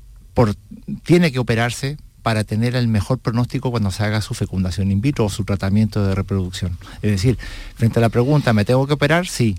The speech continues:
porque eso va a mejorar su pronóstico. Y la cirugía, una cirugía sencilla dentro de la, del concepto de cirugía. Es una laparoscopia que consiste en o quitar la trompa, que ya no tiene función,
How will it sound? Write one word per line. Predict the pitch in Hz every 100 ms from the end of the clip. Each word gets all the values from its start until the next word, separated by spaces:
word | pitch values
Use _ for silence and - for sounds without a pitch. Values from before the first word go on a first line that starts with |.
| -
porque | 113 101 117
eso | 117
va | 139
a |
mejorar | 131 123 120 123
su | 123
pronóstico. | 110 110 113 - 92 90 - - - - -
Y | 147
la | 170
cirugía, | 190 175 - 165
una | 165 170
cirugía | - 120 104 135 127 120 101
sencilla | 92 110 101 196 180 160 160
dentro | 139 127 131 120
de | 107
la, | 95 92
del | 135 113
concepto | - 98 - - - 120
de | 110
cirugía. | 104 110 110 202 117 87 - - - - -
Es | 117
una | 117 120 117 110 104
laparoscopia | 107 104 110 101 175 185 190 202 -
que | 123 110
consiste | 107 101 139 - 127 117
en | 104 - - - - - - - -
o | - 123
quitar | 117 113 151
la | 165
trompa, | 160 180 180 - 170 190
que | - 98
ya | 123
no | 143
tiene | 123 127 120
función, | 113 104 - 151 190